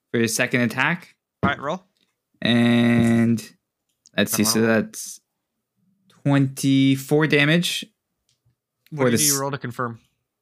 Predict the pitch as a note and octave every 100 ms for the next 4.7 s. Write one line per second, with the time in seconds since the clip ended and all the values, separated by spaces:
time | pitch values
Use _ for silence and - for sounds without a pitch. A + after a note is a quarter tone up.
0 | - A2+ G#2 G2+ G2 F2+ _ _ _ -
1 | - - _ _ _ _ _ - A2+ G#2+
2 | B2 A#2 A2+ G#2+ - G2+ G2 F#2 - _
3 | _ _ _ _ _ _ _ A2+ _ F#2+
4 | - F#2 G2 F2+ F#2 F#2+